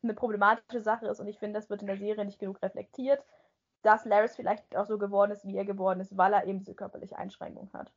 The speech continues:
Also ich will jetzt nicht sagen, <laughs> dass, ich will jetzt nicht die Shakespeare-Logik machen mit, weil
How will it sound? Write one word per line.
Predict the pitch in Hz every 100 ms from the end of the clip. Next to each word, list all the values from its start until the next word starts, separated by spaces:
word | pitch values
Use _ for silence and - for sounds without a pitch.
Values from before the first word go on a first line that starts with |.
| _ _ _ _ _
Also | 202 202
ich | 214 220
will | 220
jetzt | 214
nicht | 247 214
sagen, | 220 240
<laughs> | 247 240
dass, | - _ _ _ _
ich |
will | 226
jetzt | 233
nicht | 254 262
die | 233
Shakespeare-Logik | 247 269 220 208 220 233 208
machen | 208 233 208
mit, | 202
weil | 196 190 190